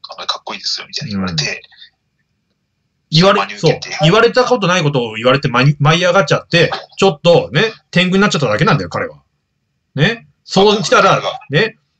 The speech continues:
Speaker 2: 段階も踏まず。
Speaker 1: あ、僕です。
Speaker 2: 段階も踏まず告白なんかしちゃったんだろ、お前。十七歳の女の子に。
Speaker 1: そうです。ちょっと高校生に三十八歳のスーパーの副店長を告白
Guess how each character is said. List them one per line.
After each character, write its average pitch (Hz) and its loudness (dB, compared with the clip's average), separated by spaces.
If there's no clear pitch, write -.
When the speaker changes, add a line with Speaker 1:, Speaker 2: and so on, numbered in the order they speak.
Speaker 2:
段 165 2
階 180 2
も 170 2
踏 139 2
ま 247 4
ず。 - 0
Speaker 1:
あ、 - -4
僕 - -14
で - -16
す。 - -20
Speaker 2:
段 160 2
階 190 2
も 185 2
踏 156 2
ま 185 2
ず 147 0
告 147 -4
白 170 2
な 202 2
ん 165 0
か 135 0
し - -2
ち 180 4
ゃ 185 2
っ 180 -2
た - 2
ん 170 4
だ 127 2
ろ、 202 4
お - -4
前。 117 -4
十 127 0
七 139 2
歳 135 2
の 113 -8
女 131 0
の 131 0
子 120 -4
に。 104 -10
Speaker 1:
そ - -14
う - -14
で 104 -14
す。 - -12
ち - -14
ょ - -16
っ - -12
と - -14
高 120 -8
校 127 -12
生 113 -8
に - -20
三 117 -4
十 - -10
八 110 -4
歳 98 -4
の 87 -16
ス - -6
ー 117 -10
パ 95 -10
ー 92 -8
の 92 -14
副 - -10
店 - -6
長 98 -8
を 110 -14
告 - -10
白 98 -12